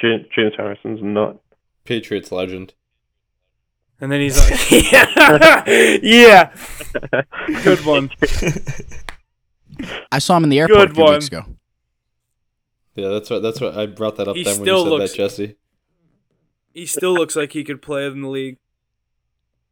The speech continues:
Speaker 2: As long as he's not doing whatever A B posted with him the other day.
Speaker 3: <laughs>
Speaker 2: I don't know if you s-, happened to see that.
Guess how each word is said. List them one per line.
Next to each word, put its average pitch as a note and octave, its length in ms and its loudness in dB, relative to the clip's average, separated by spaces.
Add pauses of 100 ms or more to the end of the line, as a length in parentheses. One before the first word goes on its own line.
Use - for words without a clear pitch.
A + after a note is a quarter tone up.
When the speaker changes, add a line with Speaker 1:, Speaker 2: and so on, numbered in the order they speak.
(680)
Speaker 2:
As A2+ 80 -18
long B2+ 160 -6
as B2+ 80 -4
he's A#2 140 -8
not A#2 200 -6
doing A#2 240 -6
whatever G#2+ 300 -4
A G#2 140 -2
B G#2+ 160 -8
posted G2 420 -10
with F#2+ 140 -8
him G2 80 -14
the F#2+ 100 -8
other F#2 160 -10
day. F2 280 -10
Speaker 3:
<laughs> - 40 -20 (3500)
Speaker 2:
I E2+ 60 -16
don't E2+ 80 -14
know E2+ 80 -12
if - 120 -18
you F#2+ 60 -14
s-, - 100 -16
happened G2+ 300 -14
to F#2+ 100 -14
see G#2 160 -10
that. A#2+ 380 -6